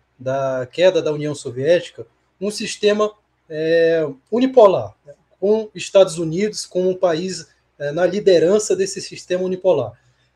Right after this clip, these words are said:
E todo mundo, co-, quando, quando teve a guerra ali do Kuwait, né, um, com apoio da onu, todo mundo colocou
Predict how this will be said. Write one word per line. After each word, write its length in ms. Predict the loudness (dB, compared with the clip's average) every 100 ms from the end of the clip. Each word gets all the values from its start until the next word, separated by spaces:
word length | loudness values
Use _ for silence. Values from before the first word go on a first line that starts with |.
| _ _
E 80 | -16
todo 280 | 4 4 6
mundo, 320 | 6 4 2
co-, 340 | 2 4 4 4
quando, 540 | 2 6 4 4 2 _ _ _ _ _ _ _ _ _ _
quando 220 | 2 2
teve 240 | 6 8 8
a 40 |
guerra 260 | 4 4 4
ali 140 | 0
do 100 | -8
Kuwait, 600 | -8 -2 4 4 4 -6
né, 260 | -10 -10 -10
um, 280 | -14 -14 -14 _ _
com 140 | -2
apoio 320 | -2 0 0
da 140 | 0 -2
onu, 500 | 0 2 2 0 -4
todo 200 | -8 -6
mundo 160 | -10
colocou 540 | -4 -4 -4 -4 -4